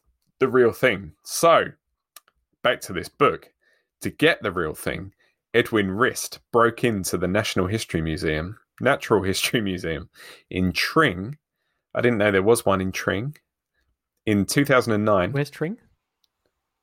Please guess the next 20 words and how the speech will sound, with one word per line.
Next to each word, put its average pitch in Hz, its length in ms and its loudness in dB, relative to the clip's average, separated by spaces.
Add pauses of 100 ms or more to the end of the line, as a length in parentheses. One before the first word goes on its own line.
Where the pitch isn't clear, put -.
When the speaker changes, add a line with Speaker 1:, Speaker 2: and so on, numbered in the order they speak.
Speaker 1:
Uh, 85 340 2
just - 220 -4
outside 85 380 2
London. 87 420 0 (240)
Speaker 2:
Ah. 120 400 -10 (1500)
Speaker 1:
And 107 160 -2
stole 113 640 4
hundreds 143 840 -2 (300)
of - 180 -8
rare 104 180 4
bird 98 260 4
skins. 82 300 -8
I - 60 -12
think 143 240 -4
it - 60 -6
was - 120 -8
two 131 220 -2
hundred 120 300 -2
and 113 120 -2
ninety-nine 113 720 0